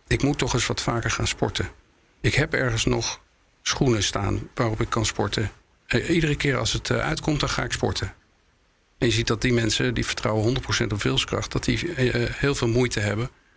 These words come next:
om het, eh, om het vol te houden. Want er is een dag dat ze zich minder lekker voelen. Eh, er is niet een duidelijke tijdstip wanneer het moet gebeuren. Het kan ook morgen of over een uurtje of over drie uur. En dan zie je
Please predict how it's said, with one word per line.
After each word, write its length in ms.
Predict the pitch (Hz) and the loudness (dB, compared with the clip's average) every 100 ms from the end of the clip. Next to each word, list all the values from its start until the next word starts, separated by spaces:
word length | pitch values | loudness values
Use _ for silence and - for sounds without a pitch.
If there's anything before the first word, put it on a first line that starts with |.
| _ _ | _ _
om 140 | - 113 | 0 0
het, 180 | 110 - | 0 0
eh, 340 | 104 101 104 | 2 0 0
om 100 | 113 | 0
het 100 | 110 | 2
vol 220 | - 135 143 | 2 0 0
te 100 | 131 | 0
houden. 240 | 120 107 | 0 0
Want 160 | 98 107 | 0 0
er 60 | |
is 100 | 98 | 0
een 80 | 104 | 2
dag 200 | 101 101 | 0 -2
dat 140 | 87 - | -2 -2
ze 100 | - | 0
zich 220 | 107 - | 0 0
minder 300 | 104 101 107 | 0 2 0
lekker 260 | 110 - | 0 -2
voelen. 380 | - 110 101 98 - - - - | 0 0 0 -2 -4 -20 -20 -4
Eh, 120 | 131 | -2
er 60 | - | 0
is 140 | 123 - | 0 2
niet 160 | 123 | 2
een 100 | 117 | 2
duidelijke 440 | 113 113 113 - - | 2 2 0 0 -2
tijdstip 420 | 117 107 - 110 | 0 0 0 0
wanneer 260 | 110 107 | 2 2
het 100 | 104 | 2
moet 140 | 101 117 | 0 0
gebeuren. 300 | - 107 117 | 2 2 0
Het 80 | - | 0
kan 240 | 110 123 | 0 0
ook 180 | 101 98 | 0 0
morgen 400 | 104 104 107 135 | 2 2 0 0
of 80 | - | 0
over 220 | 98 104 | 0 0
een 80 | 95 | 0
uurtje 360 | 104 110 - | 2 0 0
of 80 | 107 | 0
over 200 | 95 101 | 0 0
drie 220 | 101 120 | 0 0
uur. 220 | 117 117 117 _ - - - - | 0 -2 -4 _ -20 -20 -16 0
En 100 | 113 | 2
dan 80 | |
zie 160 | 107 127 | 4 2
je 200 | 127 123 | 2 0